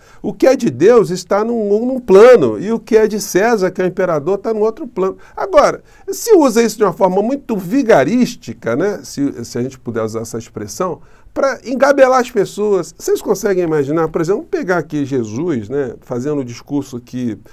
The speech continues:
o inelegível fez lá no sete de setembro? Ele diria alguma coisa do tipo, "Quero dizer ao imperador César que esse tempo, que ele ainda tem tempo pra se redimir, ou melhor, acabou esse tempo." Aí o povo ali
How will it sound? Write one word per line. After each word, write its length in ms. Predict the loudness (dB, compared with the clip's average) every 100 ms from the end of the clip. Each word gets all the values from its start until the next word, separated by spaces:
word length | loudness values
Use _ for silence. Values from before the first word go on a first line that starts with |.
| -20 -14
o 120 | -8
inelegível 680 | -4 0 0 0 -2 -4 -4
fez 340 | -6 -6 -4 -4
lá 180 | -4
no 100 | -6
sete 360 | -8 -10 -10 -12
de 60 | -10
setembro? 500 | -8 -2 -2 -4 -12 _ -12 -6
Ele 160 | -4
diria 240 | -2 4 6
alguma 240 | 6 6
coisa 260 | 6 4 4
do 140 | -2
tipo, 420 | -4 -4 -4 -6 -20 _ _ _ -20 -20 0
"Quero 280 | 4 4 4
dizer 420 | 2 6 8 10
ao 100 | 8
imperador 640 | 8 4 6 6 6 4
César 680 | 2 0 4 4 2 -2 -4 -6
que 100 | 4
esse 340 | 4 4 -2
tempo, 520 | -2 4 6 6 2
que 140 | -2 2
ele 100 | 2
ainda 180 | 4 2
tem 220 | 4 2
tempo 360 | 6 6 6
pra 200 | 2 0
se 160 | 0 -2
redimir, 640 | -2 -2 -2 -4 -4 -6 -2
ou 160 | 2
melhor, 480 | 4 4 4 2 0 -10 -20 -20 2
acabou 760 | 6 6 4 2 4 4 8
esse 300 | 8 6 -6
tempo." 480 | -2 2 2 2 -8
Aí 500 | -10 -8 -6 -8 -10 -16 -20 -20 -18
o 100 | -16
povo 420 | -16 -6 -4 -2 -4
ali 320 | -6 -6